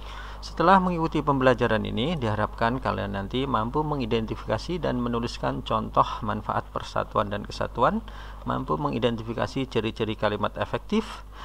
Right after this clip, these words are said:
mampu mengidentifikasi dan melaporkan cara hewan menyesuaikan diri dengan lingkungannya secara lisan maupun tertulis.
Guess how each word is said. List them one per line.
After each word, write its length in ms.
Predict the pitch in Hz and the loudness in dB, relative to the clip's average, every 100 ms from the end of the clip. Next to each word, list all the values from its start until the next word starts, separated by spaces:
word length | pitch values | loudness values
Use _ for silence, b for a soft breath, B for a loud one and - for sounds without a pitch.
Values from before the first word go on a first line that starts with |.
| B B | B B
mampu 400 | 131 131 127 147 | 0 2 0 0
mengidentifikasi 800 | 143 123 117 110 - 117 113 135 | 0 0 0 0 -2 0 0 0
dan 240 | 113 110 110 | 0 0 0
melaporkan 640 | 107 104 - - 120 117 - | 0 0 0 2 2 2 2
cara 160 | 107 104 | 2 2
hewan 400 | 107 110 127 147 | 2 4 4 2
menyesuaikan 720 | 139 139 - 123 120 113 104 | -2 -2 -2 -2 -2 0 0
diri 240 | 104 107 | 0 -2
dengan 240 | 101 101 101 | -2 -2 -4
lingkungannya 560 | 98 101 101 104 110 | -4 -4 -2 -2 -4
secara 400 | - - 104 104 | -6 -4 -2 -2
lisan 320 | 101 - 104 | -4 -4 -2
maupun 320 | 101 95 - 104 | -2 -2 -2 -2
tertulis. 720 | 104 - 107 - - - | -4 -4 -6 -6 -8 -10